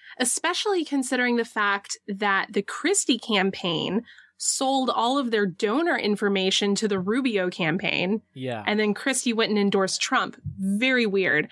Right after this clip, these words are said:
Speaker 1: I think Trump has a picture of Chris Christie fucking a goat,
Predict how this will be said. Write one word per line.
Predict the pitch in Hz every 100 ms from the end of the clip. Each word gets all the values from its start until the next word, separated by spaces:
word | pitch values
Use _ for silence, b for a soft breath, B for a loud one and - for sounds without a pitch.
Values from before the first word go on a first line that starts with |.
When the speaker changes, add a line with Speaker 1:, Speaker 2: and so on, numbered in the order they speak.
| B B
Speaker 1:
I | - 233
think | 240 311 285 -
Trump | - 247 233 240
has | 240 220 202
a |
picture | 202 220 - - 226
of | 202 202
Chris | - 208 -
Christie | 208 202 214 208
fucking | 196 196 185
a |
goat, | 170 175 -